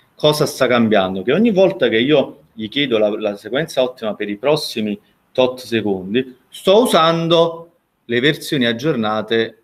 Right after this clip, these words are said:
del giallo e del blu, quindi sto usando una retroazione, ok? E questo è il termine receding horizon,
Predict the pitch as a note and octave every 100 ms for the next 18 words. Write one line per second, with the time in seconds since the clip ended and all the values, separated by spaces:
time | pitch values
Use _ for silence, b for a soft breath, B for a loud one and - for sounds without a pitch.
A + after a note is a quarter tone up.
0 | _ - G#2+ G#2+ G#2+ G#2 - _ _ _
1 | _ A#2 G#2 G#2 A#2 A2 A2+ - - G2
2 | F#2+ G2+ C3+ B2 - _ _ C3+ C3+ D3
3 | D#3+ E3 - - _ _ - G#2 A2+ C3+
4 | E3 A2+ F#2 F2 F2+ F#2 - C#3 G#2+ F2
5 | - _ _ _ _ _ _ - C3+ A2+
6 | A2+ B B B B B B B B C#3+
7 | C3+ G3+ G#3+ G3+ E3 F3+ D#3 D3 D3 D3
8 | C#3 C#3 - - A#2 C3 - D3+ C#3+ C#3
9 | C3+ B2 A2+ G#2+ G2 A2+ A2